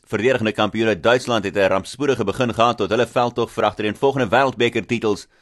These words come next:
met 'n skok een nul nederlaag teen Mexiko. Terwyl een van die toernooi gunstelinge Brasilië misluk het in hulle eerste wedstryd van 'n wêreldbeker vir die eerste keer sedert negentien aggensewentig met Switserland wat 'n waardevolle een elk gelykopstryd gehad het.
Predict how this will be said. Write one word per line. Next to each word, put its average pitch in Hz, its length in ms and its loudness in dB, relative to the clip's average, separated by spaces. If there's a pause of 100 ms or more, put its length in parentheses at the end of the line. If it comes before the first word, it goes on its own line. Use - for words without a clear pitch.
(160)
met 87 140 -8
'n 90 60 0
skok - 400 0
een 151 140 0
nul 127 200 4
nederlaag 127 520 2
teen 120 220 0
Mexiko. 120 540 0 (520)
Terwyl 107 260 2
een 123 120 0
van 113 100 -4
die 113 160 -2
toernooi 120 320 -2
gunstelinge 120 520 0
Brasilië 123 540 2
misluk 104 420 -2
het 120 140 0
in 101 80 -2
hulle 113 140 0
eerste 123 300 0
wedstryd 110 440 0
van 104 120 -2
'n 92 80 -2
wêreldbeker 113 520 0
vir 117 100 -6
die 107 80 -2
eerste 113 200 -6
keer 110 220 -2
sedert 110 360 -2
negentien 131 560 -2
aggensewentig 127 880 -2 (380)
met 80 180 -8
Switserland 107 640 -2
wat 95 240 0
'n 90 160 -4
waardevolle 113 680 2
een 135 160 0
elk - 240 0
gelykopstryd 110 680 -2
gehad 95 260 0
het. 90 220 -4